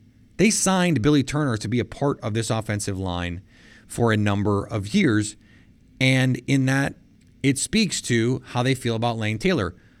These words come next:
who is now making a fraction of the cost. If they thought Lane Taylor was a viable option, someone who could compete for, for Billy Turner's spot, you don't really have to change his contract. Let him play on this deal,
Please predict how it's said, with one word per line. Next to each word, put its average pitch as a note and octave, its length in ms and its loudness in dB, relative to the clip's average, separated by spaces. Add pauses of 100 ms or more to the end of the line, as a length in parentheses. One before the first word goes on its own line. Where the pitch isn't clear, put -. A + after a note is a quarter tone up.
(200)
who C3 120 4
is B2+ 120 4
now A#2+ 200 2
making A2 420 0
a A2+ 120 0
fraction G#2 800 -4
of F#2 440 -6
the G#2+ 80 -10
cost. A#2 320 -2
If G#2+ 80 -2
they F#3 160 2
thought F3 260 -2
Lane C3 220 0
Taylor C3 260 -2
was G#2+ 200 0
a A2 80 0
viable A2+ 540 -2
option, G#2+ 340 -4
someone A2 300 -4
who G#2+ 120 -2
could A2+ 240 -4
compete G#2+ 340 -4
for, G2+ 200 -4 (100)
for G#2+ 360 -2 (280)
Billy B2 200 2
Turner's G#2+ 320 -2
spot, F3 320 -2 (480)
you C3+ 120 2
don't G3+ 160 2
really E3 200 6
have B2 220 2
to A#2 80 -4
change C#3 260 0
his B2+ 100 -2
contract. - 580 -4 (560)
Let D3+ 140 2
him F#3+ 100 2
play D3+ 240 0
on D3+ 140 2
this D3+ 180 2
deal, B2 460 0